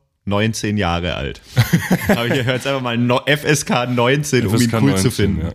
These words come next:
Speaker 1: Ähm, und ihr sucht nach einem Weihnachtsfilm, der jetzt nicht kitschig ist, sondern der irgendwie für einen erwachsenen Mensch was Berührendes parat hat,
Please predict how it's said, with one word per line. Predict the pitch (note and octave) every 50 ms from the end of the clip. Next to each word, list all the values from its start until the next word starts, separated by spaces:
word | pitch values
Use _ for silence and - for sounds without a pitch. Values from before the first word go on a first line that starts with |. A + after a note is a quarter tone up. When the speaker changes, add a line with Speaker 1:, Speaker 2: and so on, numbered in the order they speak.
| - - - - - - - - _
Speaker 1:
Ähm, | - A#2 A2+ A2 A2 A2+ G#2+ A2 A2 G2+ D#2 - - _ _ _ _ _
und | _ G#2+ A2+ A2
ihr | A2+ A2+
sucht | G#2 B2 C#3 C#3+ - -
nach | A2+ A2+
einem | - - F#2 G2+ G2+ F2+
Weihnachtsfilm, | G2 G#2+ B2 C3+ C#3 C3 C3 - - - A2+ A2 A#2 A#2+ A#2 A#2 A#2 G#2+ -
der | - G2 G2
jetzt | G#2 G#2+ G2+ - -
nicht | B2 B2+ B2+ -
kitschig | - C3+ C3 - - - B2+ A2+
ist, | A2+ B2 A#2 A2 -
sondern | - G#2 G#2 G#2 F#2+
der | G2+ G2+ -
irgendwie | G2 G#2+ G#2 G#2
für | G2+ - - A#2 A#2 A#2 A#2 A2 -
einen | - G2 G#2 G2
erwachsenen | - F2+ F#2 G#2 A2 - - G#2+ G2 F#2+
Mensch | G2 G2 G#2 G#2+ G#2 - -
was | G2 F#2+ -
Berührendes | - F#2 F#2+ G#2 A2 A2 A2 G2 F2+ F2+ -
parat | - - D#2+ E2 F2+ F#2+ F2+ -
hat, | F2+ F2+ - -